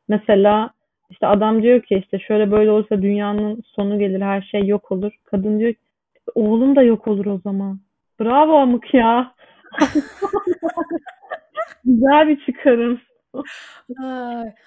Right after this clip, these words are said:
Speaker 2: ama, e, kadın
Speaker 1: Ama
Speaker 2: çok
Speaker 1: o
Speaker 2: güzel
Speaker 1: kadın
Speaker 2: kadın.
Speaker 1: çok güzel canım, evet. Sülün gibi maşallah.
Speaker 2: O boyunun
Speaker 1: Hı.
Speaker 2: uzunluğunu da o araba
Speaker 1: Hı.
Speaker 2: sahnesinde çok güzel kullanmışlar.
Speaker 1: Aa,
Speaker 2: Arabanın kapısını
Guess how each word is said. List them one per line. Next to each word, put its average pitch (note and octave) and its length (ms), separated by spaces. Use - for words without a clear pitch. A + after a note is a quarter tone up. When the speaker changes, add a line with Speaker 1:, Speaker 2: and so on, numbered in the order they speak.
Speaker 2:
ama, C#4+ 320
e, - 40
kadın D4+ 360
Speaker 1:
Ama - 100
Speaker 2:
çok B3 320
Speaker 1:
o G#3+ 40
Speaker 2:
güzel G3 340
Speaker 1:
kadın G3+ 240
Speaker 2:
kadın. F3+ 200
Speaker 1:
çok - 300
güzel E3 340
canım, E3+ 300
evet. E3+ 280
Sülün F#3 440
gibi F3 180
maşallah. E3+ 720
Speaker 2:
O A3+ 180
boyunun C4+ 420
Speaker 1:
Hı. - 20
Speaker 2:
uzunluğunu C#4 640
da C#4+ 100
o B3+ 40
araba A#3+ 260
Speaker 1:
Hı. B3+ 40
Speaker 2:
sahnesinde A#3+ 640
çok B3+ 280
güzel G3+ 280
kullanmışlar. F#3+ 640
Speaker 1:
Aa, A3 40
Speaker 2:
Arabanın A3+ 380
kapısını C4 300